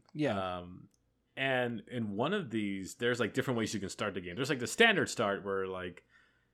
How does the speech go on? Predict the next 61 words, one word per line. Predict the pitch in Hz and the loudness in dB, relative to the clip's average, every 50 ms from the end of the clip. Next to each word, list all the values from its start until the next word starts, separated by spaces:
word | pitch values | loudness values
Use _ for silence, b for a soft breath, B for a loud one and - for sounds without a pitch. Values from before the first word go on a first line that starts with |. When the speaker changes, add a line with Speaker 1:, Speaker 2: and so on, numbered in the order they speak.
| b b _ _ _ | b b _ _ _
Speaker 2:
you're | - 139 135 | -4 -2 0
just | 123 117 - - | 0 0 2 0
a | 110 | 0
planet | - - 113 110 110 107 98 | 2 4 2 2 2 2 -2
that | 92 90 90 | -2 -2 -2
grew | 107 104 | 0 0
into | 101 92 101 98 | 0 0 0 -2
the | 87 | -4
space | - - 98 95 87 - - | -4 -4 -2 -4 -4 -4 -6
age | 92 87 87 87 85 82 101 | -6 -6 -6 -8 -8 -10 -10
and | 90 85 | -12 -12
it's | 82 - - | -12 -12 -8
whatever. | 101 98 92 92 87 87 87 87 87 - | -6 -6 -6 -6 -8 -10 -10 -12 -10 -8
But | 107 101 | -6 -2
there's | 120 110 113 | -2 -2 0
other | 120 151 143 127 - | 0 2 2 2 2
starts | - 120 107 104 - - | 2 2 2 2 2 0
saying, | 113 101 | -4 -2
like, | 92 95 - - | -2 -4 -2 0
"Oh, | 170 180 160 143 | 2 2 2 2
you | 120 123 131 127 | 2 2 2 4
were | 120 113 107 | 4 2 2
a | 104 | 0
lost | 104 107 110 113 110 - - | 0 0 0 0 0 -2 -4
colony | - - 131 131 135 127 120 113 113 110 | 0 2 2 2 2 2 0 0 -2 -2
from | 104 - 110 101 | -4 -4 -4 -4
a | 92 | -2
much | 95 98 95 - - | 0 -2 -2 -2 -2
more | 101 90 87 | -4 -4 -4
advanced | 87 95 139 151 156 - | -4 -4 -4 -4 -4 -4
civilization | - 156 143 139 135 123 127 127 127 120 - 127 120 120 117 | -4 -4 -2 -2 -2 0 0 -2 -2 -2 -2 -4 -6 -6 -6
and | 107 101 | -6 -6
you | 95 | -6
lost | 92 90 - - | -4 -6 -6 -6
contact | - - 127 117 - 113 113 - | -6 -6 -6 -6 -6 -8 -8 -8
with | 110 - | -10 -8
them | - 113 107 104 98 | -6 -6 -6 -6 -8
and | 90 90 | -8 -8
now | 90 90 90 | -8 -8 -8
you're | 92 90 90 92 90 | -8 -10 -10 -12 -12
kind | - - 92 95 | -12 -14 -14 -14
of | 95 98 - - | -14 -18 -16 -12
become | - 98 - - 92 92 | -10 -10 -8 -8 -8 -8
your | 90 92 | -8 -10
own | 90 87 | -10 -10
thing." | - 123 127 123 117 113 117 117 B B B B B B B B B B B B | -8 -8 -8 -8 -8 -10 -14 -16 B B B B B B B B B B B B
There's | 110 107 104 87 92 | 2 2 2 2 2
ones | 98 98 98 98 95 85 | 2 4 4 2 0 -2
where | 92 90 87 | -4 -4 -4
you're, | 85 90 87 87 87 | -4 -4 -4 -4 -4
like, | 85 82 82 78 - - - - - | -6 -6 -8 -10 -12 -16 -20 -14 -10
a | 107 98 | -8 -6
machine | 90 87 85 - - - - 101 95 92 92 92 92 | -4 -4 -4 -2 -2 -2 -2 -2 -4 -4 -6 -6 -6
that | 90 85 85 - | -6 -8 -8 -8
took | - 113 95 - | -6 -6 -2 0
over | 101 95 92 92 | 0 0 0 -2
the | 87 90 | -4 -6
world | 87 85 90 90 90 90 92 90 90 | -6 -6 -6 -6 -4 -4 -4 -6 -6
and | 87 85 | -8 -8
now | 87 87 85 87 | -8 -8 -8 -8
you're | 87 85 85 90 87 | -10 -10 -10 -12 -12